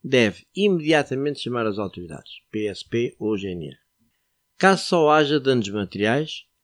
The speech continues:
preencha com muito cuidado e com o outro condutor a declaração amigável de acidente num só impresso e respondendo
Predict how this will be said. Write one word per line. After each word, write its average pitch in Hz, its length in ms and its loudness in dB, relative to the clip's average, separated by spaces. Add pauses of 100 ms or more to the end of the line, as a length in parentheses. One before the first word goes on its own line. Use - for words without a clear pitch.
(140)
preencha 139 500 4
com 107 180 -2
muito 170 300 4
cuidado 104 540 2 (160)
e 110 120 -2
com 180 440 8
o 127 100 4
outro 139 340 4
condutor 107 680 0 (420)
a 123 60 -2
declaração 156 440 2
amigável 127 460 2
de 143 200 0
acidente 120 680 -2
num 139 220 0
só 135 200 0
impresso 113 600 -2 (360)
e 139 60 2
respondendo 143 960 0